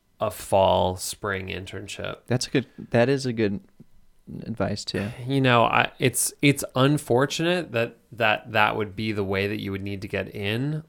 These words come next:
Speaker 1: like, unless you really start to work on your portfolio. I mean, I read the sentence about laptop, pencils, paper. I'm like, "What else do you need?"
Speaker 2: Like, that is what we use. I mean,
Speaker 1: Yeah.
Speaker 2: we have a three D printer, but
Speaker 1: I, I mean,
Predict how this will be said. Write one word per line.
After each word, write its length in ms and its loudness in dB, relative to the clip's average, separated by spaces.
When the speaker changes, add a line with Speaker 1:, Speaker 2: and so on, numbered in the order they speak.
Speaker 1:
like, 360 -4
unless 400 0
you 120 0
really 360 0
start 300 -2
to 80 -8
work 340 0
on 100 0
your 80 -4
portfolio. 640 0
I 80 0
mean, 160 4
I 160 6
read 280 4
the 80 -2
sentence 480 -2
about 420 2
laptop, 560 2
pencils, 420 -2
paper. 680 0
I'm 160 4
like, 240 4
"What 300 2
else 220 0
do 100 -2
you 80 0
need?" 400 -2
Speaker 2:
Like, 160 6
that 180 10
is 160 8
what 160 4
we 120 4
use. 520 0
I 60 0
mean, 120 8
Speaker 1:
Yeah. 40 8
Speaker 2:
we 60 10
have 100 12
a 60 8
three 160 2
D 80 2
printer, 420 -2
but 300 0
Speaker 1:
I, 460 4
I 100 4
mean, 320 4